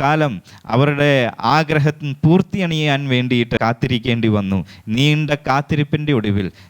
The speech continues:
സഖറിയാവ് ഒരിക്കൽ ദൂതൻ്റെ ശബ്ദം ഇങ്ങനെ കേട്ടു, "സഖറിയാവേ, ഭയപ്പെടേണ്ട, നിന്റെ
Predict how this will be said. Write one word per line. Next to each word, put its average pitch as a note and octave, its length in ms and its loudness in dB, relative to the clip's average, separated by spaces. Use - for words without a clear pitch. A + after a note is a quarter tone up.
സഖറിയാവ് C#3+ 680 2
ഒരിക്കൽ C#3 360 -2
ദൂതൻ്റെ D#3+ 400 2
ശബ്ദം D#3+ 420 0
ഇങ്ങനെ D#3+ 280 0
കേട്ടു, A2+ 280 0
"സഖറിയാവേ, E3+ 640 4
ഭയപ്പെടേണ്ട, D3 680 0
നിന്റെ A#2 200 -2